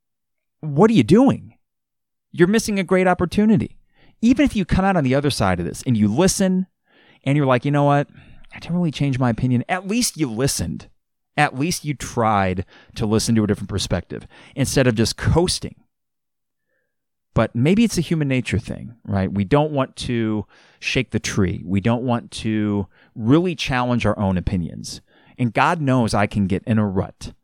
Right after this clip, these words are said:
with my own biases and my own opinions. And I try to challenge those the best I can. I try to consume media that I know, and that's not me per se, but if I don't,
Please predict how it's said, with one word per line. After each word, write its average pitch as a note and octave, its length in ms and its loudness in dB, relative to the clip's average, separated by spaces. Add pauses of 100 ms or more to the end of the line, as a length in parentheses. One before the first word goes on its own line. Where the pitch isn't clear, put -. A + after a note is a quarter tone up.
(280)
with A2 160 -2
my F#2 160 0
own B2+ 160 0
biases A2 640 0
and G#2+ 80 -2
my F2+ 160 0
own F#2 140 0
opinions. B1+ 480 -6
And A2 160 -2
I G2 60 0
try C#3+ 300 0
to D#3+ 60 0
challenge A2 520 -4
those G2 240 -4
the F#2+ 60 -8
best F#2 280 -6
I F2+ 80 -6
can. D#2 260 -10
I G2+ 80 -4
try C3+ 300 0
to C#3+ 100 0
consume A#2 580 -2 (440)
media A#2 440 2
that G#2 140 0
I G#2 140 2
know, G#2 320 4
and F#2+ 180 -8
that's - 260 -12
not G#2+ 280 -2 (560)
me C3 360 2
per G2 220 0
se, F2+ 280 -2
but F2 200 -6 (340)
if - 140 -4
I A2 80 4
don't, F#3+ 560 2